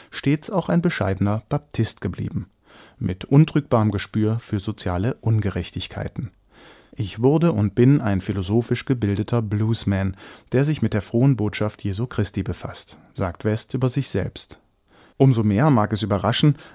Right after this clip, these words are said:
dass West in Europa außerhalb des akademischen Zirkels kaum bekannt ist. Dabei war es kein geringerer als Jürgen Habermas,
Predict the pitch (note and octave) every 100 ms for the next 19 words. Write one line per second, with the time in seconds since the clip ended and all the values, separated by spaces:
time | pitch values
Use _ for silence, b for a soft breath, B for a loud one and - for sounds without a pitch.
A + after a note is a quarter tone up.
0 | - G2 G#2 A2 C3 - G#2 F#2 F2 G#2
1 | A2+ D3 - - G#2+ G2+ G2 F#2+ G#2 F#2+
2 | F#2+ - G#2 G#2+ G2+ A2 - B2+ C3+ C#3+
3 | - - F#2+ F#2 F#2 A#2 - G2 F#2 F#2
4 | - - - _ _ B B B B -
5 | F2 G2 B2+ B2+ G2+ - A2+ A2+ C3 B2+
6 | B2+ C3+ D3 B2 A2+ - C#3 C#3 D3 C#3+
7 | C#3 G#2+ E2+ -